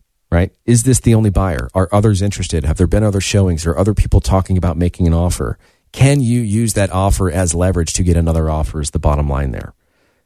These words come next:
And then what about the price? You know, have you and your agent had an honest conversation about how much your home will realistically sell for?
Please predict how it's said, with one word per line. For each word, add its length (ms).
And 80
then 80
what 140
about 180
the 60
price? 480
You 100
know, 60
have 100
you 160
and 80
your 120
agent 300
had 140
an 120
honest 520
conversation 680
about 260
how 180
much 240
your 100
home 240
will 160
realistically 560
sell 240
for? 320